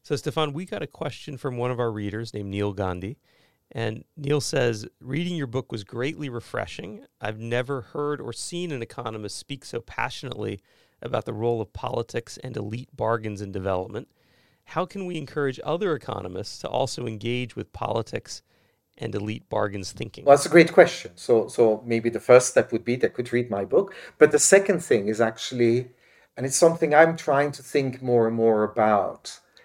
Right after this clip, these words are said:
Speaker 2: is to, um, you know, when,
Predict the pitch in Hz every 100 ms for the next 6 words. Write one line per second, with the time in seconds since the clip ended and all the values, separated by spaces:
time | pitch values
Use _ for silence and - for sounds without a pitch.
0 | _ _ _ 135 131 123 - - 131 123
1 | 123 120 123 - _ _ _ _ _ 123
2 | 120 120 127 123 120 _ _ _ _ _
3 | _ 151 165 180 202 -